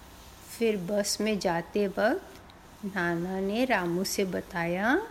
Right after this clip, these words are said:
कि दुनिया में बहुत सारे तरह के चिड़ियाघर होते हैं और कुछ चिड़ियाघर इतने बड़े होते हैं जैसे कोई जंगल हो और उसमें जानवर खुले रहते हैं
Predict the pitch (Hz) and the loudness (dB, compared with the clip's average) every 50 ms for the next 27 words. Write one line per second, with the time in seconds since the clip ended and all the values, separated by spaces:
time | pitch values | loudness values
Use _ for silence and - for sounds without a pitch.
0 | - - - - - - - - - - - - 240 214 190 190 196 196 196 196 | -12 -18 -20 -20 -20 -20 -20 -20 -20 -12 -6 -2 -2 0 0 0 0 2 2 2
1 | 202 208 214 220 233 240 247 262 233 196 190 185 180 180 - 208 202 214 233 254 | 4 4 2 2 2 2 2 2 2 2 2 0 0 0 2 4 6 6 8 8
2 | 277 285 277 - - - - - 269 254 254 262 262 285 294 285 - 277 277 277 | 6 4 4 2 -2 -2 0 0 0 0 2 4 4 4 4 4 4 4 6 6
3 | 285 277 285 - 285 262 - - 247 240 254 254 254 254 240 254 247 247 247 240 | 4 4 4 2 0 0 0 0 0 2 4 4 4 4 4 2 2 2 4 2
4 | 226 226 - - 247 247 254 262 277 277 269 247 240 - - - - - - - | 0 0 -2 0 0 2 2 2 2 0 0 -2 -4 -6 -12 -20 -20 -20 -20 -20
5 | - - - - - 226 226 - - - - 254 262 - - - - - 226 214 | -20 -18 -10 -4 -2 -2 -2 -2 -6 -4 0 0 0 0 -2 -4 -2 0 0 0
6 | 202 214 214 214 214 208 202 254 262 262 - - - 240 - - - - 254 262 | 2 4 4 4 4 4 4 4 4 4 2 0 -2 -4 -4 -4 0 2 4 6
7 | 269 285 294 285 220 196 202 202 196 196 208 220 202 196 190 202 - - - 196 | 8 8 8 6 6 4 4 4 4 4 2 2 0 -2 -4 -6 -6 -4 -2 -2
8 | 214 226 254 294 320 285 233 - 214 202 196 196 - - 233 226 - - 262 262 | 0 2 2 4 4 4 4 2 0 0 0 0 -2 -2 -2 -4 -2 0 2 2
9 | 233 208 202 214 196 190 196 202 226 277 370 453 453 - 427 349 247 190 - - | 2 2 2 2 2 2 2 4 6 6 6 6 4 2 2 2 2 0 -2 -8
10 | - - - - - - - - - - - - - - 214 226 214 226 240 247 | -18 -20 -20 -20 -20 -20 -20 -18 -14 -12 -10 -8 -2 2 2 2 2 2 0 0
11 | - - - - 214 220 233 254 285 285 233 - 208 170 170 180 175 185 - 240 | 0 0 0 0 0 2 2 4 4 4 4 2 2 2 2 0 -2 0 0 0
12 | 277 311 - - - - 285 294 330 359 381 370 359 381 381 370 - 349 330 330 | 0 0 -2 -4 0 4 6 6 6 6 6 6 4 4 2 2 4 4 6 6
13 | 320 302 277 233 190 - - - | 6 4 4 2 -2 -4 -8 -14